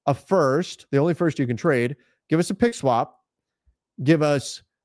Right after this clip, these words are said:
D'Lo, Rui, Reaves, and add Max Christie or J H S. You still doing that deal? That's the problem.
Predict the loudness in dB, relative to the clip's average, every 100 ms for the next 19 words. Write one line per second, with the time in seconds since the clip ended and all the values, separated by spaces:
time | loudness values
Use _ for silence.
0 | _ -2 0 2 4 2 0 -4 0 2
1 | 4 2 0 -4 _ _ -6 0 2 2
2 | 2 0 -4 -8 -14 -20 _ _ _ _
3 | _ _ 0 2 2 2 2 0 -2 -4
4 | -2 0 0 -2 -2 -4 -4 -2 -2 -2
5 | -2 -4 -8 -18 -20 _ _ _ _ _
6 | _ _ _ _ _ _ _ _ _ _
7 | _ _ _ _ _ _ _ _ _ _
8 | _ _ _ _ _ _ _ _ -10 -8
9 | -2 2 2 2 0 0 0 0 -6 _
10 | _ _ _ _ _ _ _ _ _ _
11 | _ _ _ _ _ _ _ _ -8 -8
12 | -2 2 2 -2